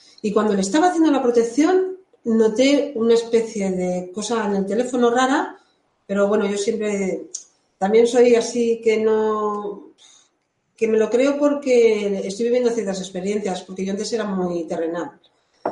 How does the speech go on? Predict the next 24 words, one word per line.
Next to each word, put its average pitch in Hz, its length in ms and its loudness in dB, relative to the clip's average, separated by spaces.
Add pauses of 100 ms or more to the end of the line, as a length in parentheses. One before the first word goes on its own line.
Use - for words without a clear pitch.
(460)
¿vale? 226 380 -2 (580)
Y 226 420 4
bueno, 196 240 2
pues 185 160 -2
oí 196 160 0
el 196 100 0
sonido 190 280 -2
ese 202 160 -4
raro 294 520 0
y 202 60 -6
entonces 254 600 -2 (580)
hay 240 100 4
un 233 120 4
silencio. 202 680 -2 (1600)
Y 196 140 0
empiezo 214 260 0
a 208 40 0
decirle, 180 1120 -4
pues, 175 180 -6
por 180 140 -8
ejemplo, 165 920 -2
"María, 214 420 2
María, 269 360 2 (300)
María". 196 280 4